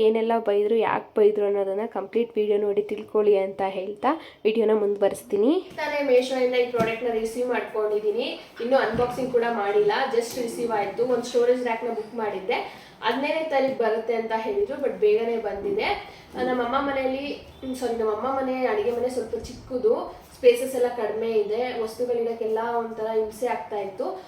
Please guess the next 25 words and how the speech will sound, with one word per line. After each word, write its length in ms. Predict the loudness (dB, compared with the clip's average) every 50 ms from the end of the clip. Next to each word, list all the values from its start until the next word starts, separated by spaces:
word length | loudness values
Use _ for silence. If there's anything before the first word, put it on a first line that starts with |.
| -18 -18 -12 -6
ಅದಕ್ಕೆ 260 | -2 -2 0 0 0 -2 -2
ಬುಕ್ 200 | -2 -6 -6 -4 -2
ಮಾಡಿದ್ದೆ, 500 | -2 0 2 0 0 0 -2 -2 -2 -2 -2 -4 -6 -6
ಬಂದಿದೆ. 460 | -6 -4 -4 -4 -2 -2 0 0 0 0 0 -2
ಇವಾಗ 160 | -2 -2 -2 -2
ಅರೇಂಜ್ 240 | 0 0 -2 -2 -4 -4 -6
ಮಾಡಬೇಕು. 380 | -4 -4 0 0 0 0 -2 -4 -6
ನಮ್ಮಮ್ಮಗೆ 400 | -4 -4 -4 -4 -4 -4 -4 -4
ನಿಜವಾಗ್ಲೂ 420 | -4 -6 -6 -6 -4 -4 -2 -2 -2
ಗೊತ್ತಿಲ್ಲ, 460 | 0 0 -2 -2 -2 -2 -2 0 0 0 0 0
ಇದು 260 | 0 -2 -4 -4 -4 -8
ಬುಕ್ 160 | -10 -10 -6 -4
ಮಾಡಿರೋದು 380 | 0 4 4 4 4 4 0 -2 -4
ಗೊತ್ತಿಲ್ಲ, 300 | -4 -6 -4 -4 -4 -2 -2 -2 0 0
ಈ 40 | 0 0
ರೀತಿ 160 | -2 -2 -6 -6
ಮನೆಗೆ 200 | -6 -6 -6 -6 -6 -4
ತಗೋತಾ 280 | -4 -4 -4 -4 -4 -4
ಇರೋದು 180 | -4 -4 -4 -6 -8
ಗೊತ್ತಿಲ್ಲ. 240 | -8 -8 -8 -6 -6 -6 -8 -10 -16 -18 -20 -20 -14 -6 -4
ಗೊತ್ತಾದ್ರೆ 360 | -4 -2 0 0 0 0 0 -2 -4
ನಿಜವಾಗ್ಲೂ 400 | -4 -4 -2 -2 0 0 0 0 0 0
ಬೈತಾರೆ, 340 | 0 0 0 -2 -2 -2 -2 -2 -2
ಯಾಕಂದ್ರೆ 360 | -4 -6 -6 -4 -2 -4 -4 -4
ಸು-, 100 | -6 -12